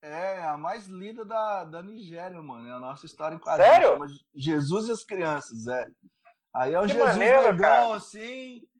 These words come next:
Speaker 1: de Black
Speaker 2: Aham.
Speaker 1: Power, né? Roupinha nigeriana, dando umas ideias
Speaker 2: Maneiro.
Speaker 1: molecada. E aí, cara, a, então a gente ia pra brigar com uma pastorada e os caras iam pra acolher as crianças.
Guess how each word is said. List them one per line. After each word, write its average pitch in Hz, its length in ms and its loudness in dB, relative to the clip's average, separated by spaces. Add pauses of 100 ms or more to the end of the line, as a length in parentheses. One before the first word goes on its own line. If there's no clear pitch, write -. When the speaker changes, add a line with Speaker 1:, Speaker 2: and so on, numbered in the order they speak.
(320)
Speaker 1:
de 175 120 -18
Black 165 380 -2
Speaker 2:
Aham. 214 420 8 (120)
Speaker 1:
Power, 202 400 -10
né? 190 180 -12
Roupinha 196 480 -12
nigeriana, 196 800 -8 (160)
dando 196 220 -18
umas 202 240 -12
ideias 180 320 -12
Speaker 2:
Maneiro. 180 460 4
Speaker 1:
molecada. - 300 0 (600)
E 180 140 -8
aí, 233 300 -2
cara, 175 600 2
a, 180 560 -2 (640)
então 247 300 -16
a 285 60 -10
gente 262 340 -20
ia 269 120 -6
pra 262 180 -6
brigar 226 580 -6
com 247 80 -20
uma 254 320 -8
pastorada 226 720 -2
e 277 40 -14
os 277 100 -20
caras 233 340 -6
iam 240 120 -14
pra 262 160 -16
acolher 226 280 -16
as 233 140 -18
crianças. 185 720 -16